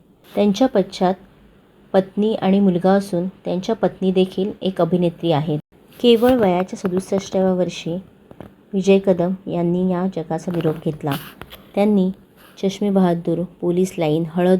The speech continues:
रुसली कुंकू असलं, आम्ही दोघं राजा राणी यांसारख्या अनेक चित्रपटांमध्ये खूप चांगल्या भूमिका साकारल्या आहेत. त्यांच्या जाण्याने मराठी सिनेसृष्टीत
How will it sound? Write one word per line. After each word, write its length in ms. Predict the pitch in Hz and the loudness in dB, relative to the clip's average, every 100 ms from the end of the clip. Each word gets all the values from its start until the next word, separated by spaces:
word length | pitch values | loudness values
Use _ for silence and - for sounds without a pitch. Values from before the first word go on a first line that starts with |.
| 185 | 0
रुसली 280 | 180 - 185 | -4 -4 -6
कुंकू 400 | 185 180 - 180 | -6 -8 -6 -6
असलं, 400 | 165 - 160 165 | -6 -6 -6 -6
आम्ही 260 | 175 180 180 | -2 0 2
दोघं 220 | 180 185 | 2 2
राजा 300 | 175 165 170 | 2 0 0
राणी 260 | 165 170 | 0 -2
यांसारख्या 420 | 175 185 190 - 220 | -2 -4 -6 -10 -8
अनेक 340 | 196 185 202 220 | -2 0 0 -2
चित्रपटांमध्ये 840 | 185 185 175 175 175 180 180 185 190 | -8 -4 -4 -2 -4 -4 -2 -4 -6
खूप 140 | 190 190 | -14 -10
चांगल्या 320 | 175 156 165 | -6 0 0
भूमिका 360 | 175 170 165 165 | 0 -2 -2 -4
साकारल्या 500 | 156 147 151 156 156 | -4 -4 -4 -2 -4
आहेत. 200 | 151 - _ _ _ - _ | -6 -8 _ _ _ -20 _
त्यांच्या 340 | 208 196 196 277 | 2 4 4 4
जाण्याने 460 | 233 202 190 190 | 2 2 2 2
मराठी 520 | 202 190 175 190 190 220 | 0 0 0 -2 -2 -6
सिनेसृष्टीत 600 | 202 185 190 190 - | -2 -2 -2 -6 -4